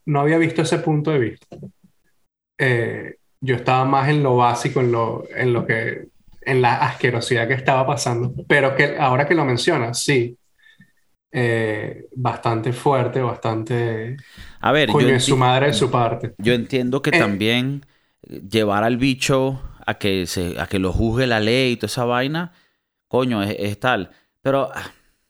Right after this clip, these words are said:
Speaker 2: lo que pasa es que esto es un tema, yo no quiero sonar como que yo apoyo al bicho, no, weón. O sea, por mí que lo hubieran metido preso.
Speaker 1: No, si lo que le dan son quinientos dólares de, de
Speaker 2: Sí,
Speaker 1: fine, weón.
Speaker 2: creo que fueron trescientos, ah,
Speaker 1: Ahorita,
Speaker 2: quinientos, no, ni fue
Speaker 1: ahorita,
Speaker 2: preso ni
Speaker 1: ahorita
Speaker 2: nada.
Speaker 1: hablamos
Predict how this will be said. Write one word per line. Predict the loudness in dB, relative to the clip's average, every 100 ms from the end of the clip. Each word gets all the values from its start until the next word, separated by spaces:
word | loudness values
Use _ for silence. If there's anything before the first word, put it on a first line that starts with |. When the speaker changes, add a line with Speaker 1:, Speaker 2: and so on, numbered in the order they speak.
| -12
Speaker 2:
lo | -6
que | -2
pasa | -2
es | -2
que |
esto | -2 -2
es |
un | -2
tema, | -2 -2 -2
yo | -2
no | -2
quiero | 0 -2
sonar | -2 -2 -2
como | -2 -6
que | -4 -6 -6 _ _
yo | -6 -2
apoyo | -2 -2
al | -2
bicho, | -4 -4 -4
no, | -4 -2
weón. | -2 -4
O | -4
sea, | -6
por | -6 -6
mí | -6
que | -4
lo |
hubieran | -2 -2
metido | -4 -2 -4 -4
preso. | -4 -4 -8 -18 _ _ _ _ _ _ _ _ _ _ -2
Speaker 1:
No, | 0 2
si | -2 -2 0
lo | 2 2
que | 2
le | 4
dan | 2 2
son | 0 2
quinientos | 2 2 2 2
dólares | 2 2 2 2 0 -4
de, | -4 -2
de |
Speaker 2:
Sí, | 0 2
Speaker 1:
fine, | 2 0
weón. | -2 0
Speaker 2:
creo | 0
que | 2
fueron | 0 0
trescientos, | -2 -2 0 2
ah, |
Speaker 1:
Ahorita, | 2
Speaker 2:
quinientos, | 2 0 0 -4
no, | -4 -6 -4
ni | -4
fue | 0 0
Speaker 1:
ahorita, | 2
Speaker 2:
preso | 2 2 4
ni |
Speaker 1:
ahorita | 4 4
Speaker 2:
nada. | 4
Speaker 1:
hablamos | 4 4